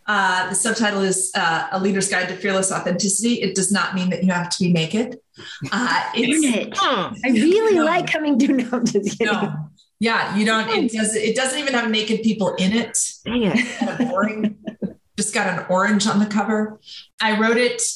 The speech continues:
Speaker 1: uh, in two thousand nineteen. So I locked myself away in two thousand nineteen. I didn't know that we had all decided we were gonna do that in twenty twenty.
Speaker 3: Right.
Speaker 1: Had I
Speaker 2: Right.
Speaker 1: known that, I would have planned it maybe a little different.
Speaker 2: Right.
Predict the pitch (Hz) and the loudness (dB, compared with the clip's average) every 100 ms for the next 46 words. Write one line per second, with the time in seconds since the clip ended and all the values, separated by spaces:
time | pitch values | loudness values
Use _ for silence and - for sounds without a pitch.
0 | - - _ 214 208 208 - 226 233 262 | -10 -20 _ -2 0 0 0 0 0 0
1 | 233 220 220 214 208 214 156 - 226 226 | 0 0 0 2 2 0 -2 -2 0 0
2 | 294 294 233 - 220 220 220 - 196 202 | 0 -2 0 0 0 0 -2 -2 -2 0
3 | 190 202 196 190 190 220 202 180 175 175 | -2 -2 0 0 0 0 -2 -2 -2 -2
4 | 170 - - 226 220 190 208 233 - - | -2 -4 -2 0 2 2 2 2 -2 -16
5 | - - - 196 165 233 233 208 214 202 | -18 -12 -4 -2 0 2 2 4 4 2
6 | 196 165 196 190 185 185 196 214 196 196 | 0 0 2 2 2 2 0 0 -2 0
7 | 185 190 190 190 190 190 175 170 - 185 | 0 0 2 2 2 2 0 -2 -2 -2
8 | 165 - 226 196 151 185 220 - _ _ | -2 -2 -2 0 0 2 2 -2 _ _
9 | - 220 240 233 214 180 - _ - - | -4 0 0 0 0 -2 -6 _ -10 -4
10 | 214 214 202 214 247 254 - 202 202 - | -2 0 0 0 0 0 -2 -2 -2 -4
11 | - _ - 202 208 196 - 214 202 185 | -10 _ -6 -2 0 0 -2 -2 0 -2
12 | 196 208 185 180 302 285 - 233 - 214 | -2 0 0 0 0 0 -2 -2 -2 -4
13 | 214 208 208 | 0 0 0